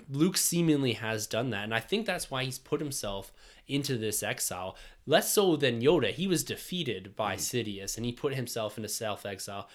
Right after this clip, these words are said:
Speaker 1: because he felt that was the only way that the, the, the Order could survive, could progress.
Speaker 2: Right.
Speaker 1: Where Luke did this because I think he feels responsible for the rise of the dark side and ultimately the First Order.
Speaker 2: See, and that's the interesting thing, because with Rian Jen-,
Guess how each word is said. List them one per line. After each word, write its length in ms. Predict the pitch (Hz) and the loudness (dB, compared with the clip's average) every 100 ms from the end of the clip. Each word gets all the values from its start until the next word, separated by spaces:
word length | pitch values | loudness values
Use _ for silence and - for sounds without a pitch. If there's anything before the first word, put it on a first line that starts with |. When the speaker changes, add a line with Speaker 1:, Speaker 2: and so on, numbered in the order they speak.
| - - | -20 -12
Speaker 1:
because 280 | 120 120 - | -8 -4 -4
he 80 | |
felt 260 | 117 135 131 | 0 2 2
that 120 | 117 | 0
was 120 | 120 | -4
the 80 | 123 | -4
only 300 | 120 120 123 | -2 0 0
way 400 | 107 110 104 98 - - | 0 0 0 -2 -10 -12
that 140 | 113 | -6
the, 140 | 120 117 | -2 -2
the, 180 | 117 117 | -2 -4
the 180 | 117 117 | -4 -4
Order 280 | 123 123 110 | -2 0 0
could 260 | - 113 | -2 -4
survive, 320 | - 107 98 - | -2 -2 -2 -4
could 160 | 104 | -10
progress. 520 | 107 95 135 143 - - | -10 -2 0 0 -6 -4
Speaker 2:
Right. 220 | 101 92 - | -2 -4 -6
Speaker 1:
Where 260 | - 131 117 | 0 4 4
Luke 300 | 120 233 - | 6 4 4
did 180 | 139 120 | 0 0
this 200 | 113 - | 0 -2
because 680 | - - - 156 123 - - - - | -6 -6 2 2 2 -2 -6 -18 -8
I 120 | - | -4
think 240 | - 247 | 0 0
he 120 | - 175 | 0 -2
feels 320 | - 170 135 | 2 2 2
responsible 1000 | 113 - - 143 190 220 110 98 95 98 - | 0 0 0 -2 0 -2 -2 -4 -10 -12 -18
for 440 | - - 139 135 127 | -12 -2 4 6 6
the 140 | 117 | 4
rise 360 | 107 104 107 104 | 0 0 0 -2
of 80 | 104 | -6
the 80 | 104 | -4
dark 220 | 104 104 | -4 -4
side 200 | 107 - | -6 -6
and 220 | 135 139 117 | -2 -2 0
ultimately 480 | 123 147 127 113 | -2 -2 -4 -4
the 100 | 113 | -6
First 300 | 113 110 104 | -6 -6 -6
Order. 260 | 151 208 - - - - - | -4 -4 -4 -12 -18 -14 -6
Speaker 2:
See, 140 | - | 0
and 80 | 143 | 2
that's 120 | 180 | 0
the 60 | 185 | -2
interesting 300 | 160 147 123 | -8 -8 -6
thing, 200 | 147 139 | -4 -4
because 240 | 98 107 | -4 -4
with 160 | 101 95 | -4 -4
Rian 200 | 113 104 | 0 0
Jen-, 200 | 101 127 | 0 -4